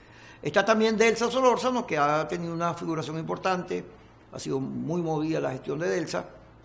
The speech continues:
a favor de los derechos humanos, en la calle, etcétera. Y también se menciona a Timoteo Zambrano, que sería un batacazo. Sin embargo, cualquier cosa puede ocurrir,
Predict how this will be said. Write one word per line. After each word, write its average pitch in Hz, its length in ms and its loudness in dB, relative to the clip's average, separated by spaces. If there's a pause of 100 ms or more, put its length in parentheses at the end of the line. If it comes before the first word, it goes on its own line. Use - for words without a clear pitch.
a 120 100 -8
favor 123 260 -4
de 143 80 -4
los 139 140 -4
derechos 127 340 -6
humanos, 156 560 -4
en 127 60 -6
la 120 140 -6
calle, 170 280 -2
etcétera. 175 480 -6 (420)
Y 247 160 0
también 233 480 4
se 220 140 2
menciona 185 400 0
a 202 80 -4
Timoteo 170 380 -2
Zambrano, 180 560 2 (760)
que - 120 -10 (340)
sería 131 220 -8
un 170 80 -2
batacazo. 180 560 0
Sin 254 180 -2
embargo, 226 400 4
cualquier 135 380 -2
cosa 156 280 -4
puede 180 200 0
ocurrir, 214 420 -2